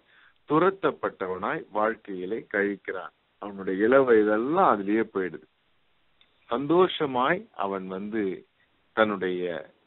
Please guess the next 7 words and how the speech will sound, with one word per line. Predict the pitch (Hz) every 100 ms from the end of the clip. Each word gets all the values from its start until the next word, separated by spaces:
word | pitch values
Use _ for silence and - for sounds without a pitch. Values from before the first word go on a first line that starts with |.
| _ -
இளமையை, | 107 120 160 160 110 90 92 135 -
அவன் | 98 95 -
சந்தோஷமாய் | 113 143 175 190 190 170 151 120
இருக்கும்படியான | 113 117 - 107 98 98 92 92
நாட்கள் | 104 143 - 160
அவனுக்கு | 104 92 87 85 92
கிடைக்கல. | 92 90 107